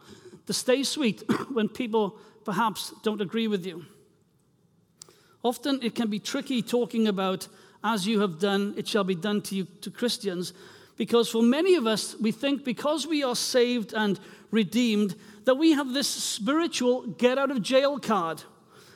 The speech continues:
"Well, I have been forgiven," yes, which is absolutely true.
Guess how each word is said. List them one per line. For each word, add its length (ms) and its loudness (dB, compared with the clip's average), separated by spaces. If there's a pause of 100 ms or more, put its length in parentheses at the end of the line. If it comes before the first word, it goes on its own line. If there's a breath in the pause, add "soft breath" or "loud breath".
"Well, 220 0
I 180 2
have 260 0
been 200 2
forgiven," 680 0
yes, 400 0
which 160 -4
is 140 0
absolutely 680 -2
true. 460 -2